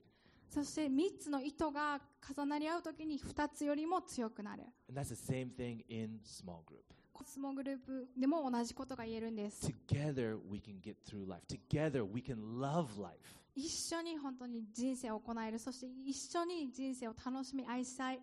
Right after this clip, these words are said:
Speaker 1: 愛し合える。
Speaker 2: Okay, and the next one is small groups place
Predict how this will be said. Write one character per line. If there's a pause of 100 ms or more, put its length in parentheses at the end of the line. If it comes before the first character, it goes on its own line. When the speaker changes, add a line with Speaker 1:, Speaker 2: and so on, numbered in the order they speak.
Speaker 1:
愛
し
合
え
る。 (380)
Speaker 2:
Okay, (140)
and
the
next
one
is (180)
small
groups
place